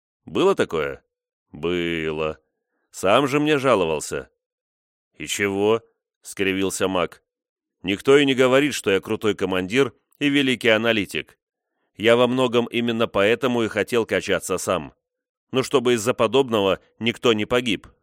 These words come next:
«А что, кто-то погиб? Ну или ладно, сформулируем по-другому.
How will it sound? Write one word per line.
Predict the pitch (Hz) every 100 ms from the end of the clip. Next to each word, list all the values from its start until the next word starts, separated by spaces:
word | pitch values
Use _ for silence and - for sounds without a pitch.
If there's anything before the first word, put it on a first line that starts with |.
| _ _ _ _ _ _ _ _ _ _
«А | 78 80
что, | - 78 73 67 _
кто-то | - 101 90 85
погиб? | - 76 76 - - _ _ _ _ _ -
Ну | 107 113
или | 104 101
ладно, | 101 80 80 78
сформулируем | 107 104 113 110 101 101 90
по-другому. | 95 107 98 80 73